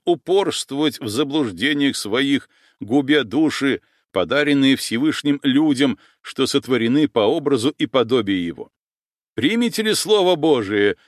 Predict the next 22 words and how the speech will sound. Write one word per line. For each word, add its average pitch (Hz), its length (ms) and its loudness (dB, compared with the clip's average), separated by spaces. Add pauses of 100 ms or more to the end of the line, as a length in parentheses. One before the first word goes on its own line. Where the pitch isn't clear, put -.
(160)
или 165 380 2 (180)
отринете 185 680 0
его, 135 380 2 (180)
дабы 143 360 2
во 147 160 2
мраке 151 420 0
неверия 143 640 2
погибнуть?" - 760 -6 (1500)
"Хотите 202 500 0
сохранить 202 560 0
жизнь 156 460 -2
себе 175 400 0
и 165 40 -2
детям, 135 540 -2 (220)
встаньте 220 560 -2
на 214 100 -2
колени 165 720 2 (300)
и 165 140 0
вот 165 320 0
так 214 280 0
вот 214 220 2
перекреститесь", 170 1000 -2